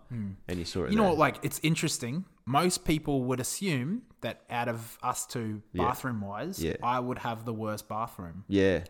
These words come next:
Speaker 1: That is not the case.
Speaker 2: Not me.
Speaker 1: No, no, no,
Speaker 2: Melon.
Speaker 1: out of me and my
Speaker 2: Yeah.
Speaker 1: housemate Melon. Yeah, yeah. Me and Mil Mil,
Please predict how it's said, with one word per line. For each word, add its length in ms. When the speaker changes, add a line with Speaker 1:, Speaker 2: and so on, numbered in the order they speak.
Speaker 1:
That 160
is 140
not 220
the 60
case. 420
Speaker 2:
Not 140
me. 420
Speaker 1:
No, 100
no, 60
no, 80
Speaker 2:
Melon. 140
Speaker 1:
out 120
of 120
me 280
and 220
my 180
Speaker 2:
Yeah. 80
Speaker 1:
housemate 320
Melon. 300
Yeah, 140
yeah. 200
Me 180
and 120
Mil 160
Mil, 280